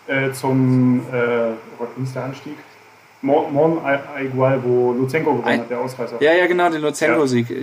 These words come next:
Speaker 2: den meine ich. Ich
Speaker 1: Ja,
Speaker 2: dachte,
Speaker 1: ja.
Speaker 2: das wäre schon nach den Pyrenäen gewesen. Aber da dachte ich zum Beispiel, da war es super eng zusammen und da dachte ich, okay, das wird das,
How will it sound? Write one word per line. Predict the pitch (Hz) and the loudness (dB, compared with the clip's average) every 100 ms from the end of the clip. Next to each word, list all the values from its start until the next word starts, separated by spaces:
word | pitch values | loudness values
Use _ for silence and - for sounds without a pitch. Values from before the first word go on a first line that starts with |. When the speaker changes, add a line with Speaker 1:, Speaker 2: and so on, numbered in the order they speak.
| 127 | -2
Speaker 2:
den | 143 | 0
meine | 143 127 120 | 2 2 2
ich. | 117 | 0
Ich | 117 139 | -2 0
Speaker 1:
Ja, | 135 | 0
Speaker 2:
dachte, | 135 | 0
Speaker 1:
ja. | |
Speaker 2:
das | 147 | -2
wäre | 151 | 0
schon | 143 147 | 0 0
nach | 139 147 | 0 -2
den | 143 | -4
Pyrenäen | 127 127 123 120 120 | -4 0 0 2 2
gewesen. | 120 123 | 0 0
Aber | 117 | 0
da | 127 151 175 | 2 2 4
dachte | 175 - | 2 0
ich | 165 | -6
zum | 151 | -2
Beispiel, | 147 139 139 | -4 -2 0
da | 139 | 2
war | 151 | 2
es | 147 | 2
super | 185 190 156 | 0 0 0
eng | 156 | -2
zusammen | 156 151 147 147 139 | -4 -4 0 0 2
und | |
da | 135 135 | 2 2
dachte | 139 - | 2 0
ich, | 131 | -2
okay, | 135 | 0
das | 127 123 | 0 0
wird | 127 | -2
das, | 127 - | -2 -4